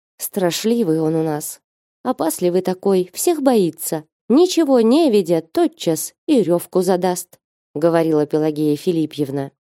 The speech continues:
«А когда один, не на глазах у больших,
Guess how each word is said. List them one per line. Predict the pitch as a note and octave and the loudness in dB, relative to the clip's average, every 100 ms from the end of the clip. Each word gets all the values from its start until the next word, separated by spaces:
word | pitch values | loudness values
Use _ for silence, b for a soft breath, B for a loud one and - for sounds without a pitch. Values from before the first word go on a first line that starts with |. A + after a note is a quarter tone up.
| _ _ | _ _
«А | E3+ | -6
когда | E3+ F3+ F3+ F#3 F3+ | 0 0 2 2 2
один, | E3 D#3+ A3+ C4 F#3+ - _ | 0 0 2 2 2 -4 _
не | G#3+ A3 | 2 4
на | G#3 | 2
глазах | F#3 F#3+ F#3 C#4 G3 | 2 0 0 -4 -4
у | |
больших, | D#3 G3 - - D#3 - | -2 -2 -2 -4 -4 -6